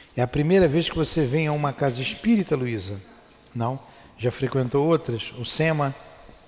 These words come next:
O sema? Não. Você conhece as obras de André Luiz? Não. Então nós estamos estudando as obras de André Luiz,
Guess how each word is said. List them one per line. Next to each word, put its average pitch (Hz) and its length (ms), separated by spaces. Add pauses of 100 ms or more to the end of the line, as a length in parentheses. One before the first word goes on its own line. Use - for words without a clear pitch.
(560)
O 127 60
sema? 160 500 (1160)
Não. - 280 (880)
Você - 160
conhece 151 540
as 127 160
obras 139 320
de 131 100
André 135 280
Luiz? 170 520 (1000)
Não. 120 280 (920)
Então 143 260
nós 165 160
estamos 151 360
estudando 139 600
as 127 220
obras 135 380
de 127 160
André 143 300
Luiz, 151 600